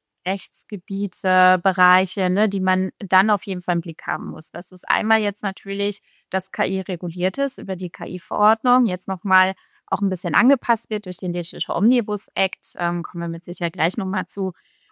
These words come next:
Und, ähm, dann natürlich klar, das klassische Arbeitsrecht, ne? Also der Betriebsrat, äh, muss natürlich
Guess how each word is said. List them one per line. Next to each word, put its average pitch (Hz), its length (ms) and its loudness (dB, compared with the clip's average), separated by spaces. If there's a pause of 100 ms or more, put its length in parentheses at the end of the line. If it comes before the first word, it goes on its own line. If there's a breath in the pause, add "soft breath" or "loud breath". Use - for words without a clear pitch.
(100)
Und, 190 600 2
ähm, 175 260 2
dann 202 160 6
natürlich 214 320 0
klar, 190 220 2
das 165 160 -4
klassische 208 420 -4
Arbeitsrecht, 247 880 0
ne? 262 380 -2
Also 190 220 -4
der 180 80 -14
Betriebsrat, 190 1000 -8
äh, 180 160 -8
muss 185 280 -8
natürlich 185 640 -8